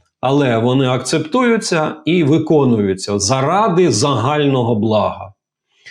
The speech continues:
Поява Дональда Трампа, оцей принцип «заради загального блага», вона й зруйнувала. І, е, Сімка перетворилася,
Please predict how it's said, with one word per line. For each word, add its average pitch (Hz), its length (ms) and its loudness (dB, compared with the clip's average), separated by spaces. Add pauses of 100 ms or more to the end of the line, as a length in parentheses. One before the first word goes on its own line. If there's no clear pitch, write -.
(380)
Поява 165 440 2
Дональда 139 540 0
Трампа, 131 680 -4 (180)
оцей 160 320 0
принцип 160 600 0
«заради 127 560 -2
загального 120 720 -2
блага», 131 380 0
вона 117 240 -2
й 117 60 -2
зруйнувала. 104 760 -2 (960)
І, 131 480 2 (160)
е, 127 100 0
Сімка 247 380 0
перетворилася, 175 920 0